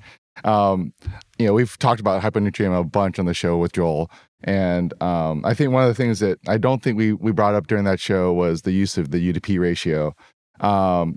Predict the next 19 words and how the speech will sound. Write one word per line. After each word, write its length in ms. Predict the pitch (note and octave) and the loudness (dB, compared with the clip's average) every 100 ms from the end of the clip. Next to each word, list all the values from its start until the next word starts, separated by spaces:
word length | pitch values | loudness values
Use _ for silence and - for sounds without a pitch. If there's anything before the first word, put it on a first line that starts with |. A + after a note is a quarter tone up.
| - | 0
so 340 | C#3 A2+ G#2 - - | 2 2 0 -6 -2
U 180 | C#3+ | 0
P 200 | D3 E3+ | 2 4
ratio, 500 | C#3+ C#3 B2+ B2+ A#2 | 4 4 2 4 4
it's 260 | A2 G#2 - - _ - | 4 2 -4 -18 _ -4
urine 420 | A2 A#2+ C3+ C#3 | 0 2 2 0
sodium 800 | B2 D3 B2+ B2 A#2 A2+ A2+ A2 - | 0 2 4 4 2 2 0 -2 -2
plus 560 | B2 G#2 G2+ - - | 2 2 0 -6 -10
urine 400 | - A2+ A2 G#2+ | -2 2 2 2
potassium 680 | G2 - G2+ G2 G#2 G2 F#2 | -2 0 0 0 0 0 0
divided 400 | E2 F#2 F#2+ F#2 | 0 0 2 0
by, 340 | E2 F2 E2+ F2+ - _ | 0 2 2 -2 -6 _
um, 360 | E2+ E2+ E2 E2 | -4 -2 -2 -2
plasma 360 | G#2+ G2 F2 | 0 -2 -2
sodium. 460 | F2 F#2 E2 D#2 D2+ - - - - | -4 -2 0 -2 -4 -8 -20 -16 -4
And 120 | G#2 | 0
using 220 | B2 C#3+ | 2 4
that 120 | C3+ G#2+ | 2 2
ratio, 600 | A2 A#2 A2 F#2+ F#2 | 2 2 2 2 2